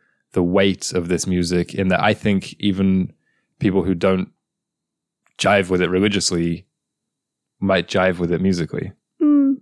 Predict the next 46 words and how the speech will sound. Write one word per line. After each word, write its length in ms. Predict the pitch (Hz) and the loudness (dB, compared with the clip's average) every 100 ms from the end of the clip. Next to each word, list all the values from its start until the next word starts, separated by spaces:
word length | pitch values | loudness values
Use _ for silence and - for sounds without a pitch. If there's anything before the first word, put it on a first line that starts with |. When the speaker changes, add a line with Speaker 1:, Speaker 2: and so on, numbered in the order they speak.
| _ - | _ 0
Speaker 1:
You 80 | |
know 60 | 110 | 2
what 100 | 117 | 4
I 40 | 123 | 2
mean? 240 | 143 139 | 0 0
Like, 180 | - 110 | 0 2
there's, 220 | 120 113 107 | 2 0 -2
you, 240 | 123 117 - _ _ | 0 -2 -4 _ _
you 120 | 127 | -4
can't 280 | 127 147 151 | 2 2 2
just 140 | 135 117 | 0 0
listen 300 | 123 - 110 | 0 0 0
to 100 | 110 | 2
that 220 | 101 - _ _ _ - | 0 -2 _ _ _ -8
casually 720 | - 113 90 87 82 80 85 | 0 0 0 -2 -4 -4 -8
and 260 | - 90 85 - - _ _ - | -8 -6 -6 -6 -10 _ _ 0
go 120 | 104 | 2
about 220 | 95 92 | 4 2
your 80 | 90 | 0
day. 380 | 87 87 85 - _ _ _ _ _ _ | 0 0 -2 -10 _ _ _ _ _ _
It, 60 | 311 | 2
Speaker 2:
Yeah, 140 | 269 | 2
Speaker 1:
I 100 | 254 | 2
Speaker 2:
it's 100 | 202 | 0
Speaker 1:
think 140 | 110 | 0
it 60 | - | 2
will, 100 | 101 | 2
Speaker 2:
impactful. 540 | - 87 - - - - | 2 -2 -4 -4 -4 -2
Speaker 1:
it's 100 | 113 | -2
impactful. 460 | 110 131 - - 87 | 0 -2 -2 -4 -2
It 60 | |
will 100 | 90 | -2
shake 420 | - - 107 - 101 | -2 0 0 -2 -2
you 240 | 98 92 - - _ _ | 0 -2 -8 -20 _ _
and 120 | 95 | 0
there's 200 | 95 90 | 0 2
a, 200 | 95 90 92 | 2 2 0
a 80 | 95 | -2
weight 380 | 90 107 - - | 0 0 0 -4
to 200 | 98 92 | 0 2
it 180 | 87 - _ _ _ _ | 0 -4 _ _ _ _
and 140 | 98 92 | -2 0
a 40 | |
seriousness 760 | - - 110 101 90 - 90 - | 0 2 2 2 0 -4 -6 -6
to 200 | - 92 | -2 0
it. 180 | 90 | 0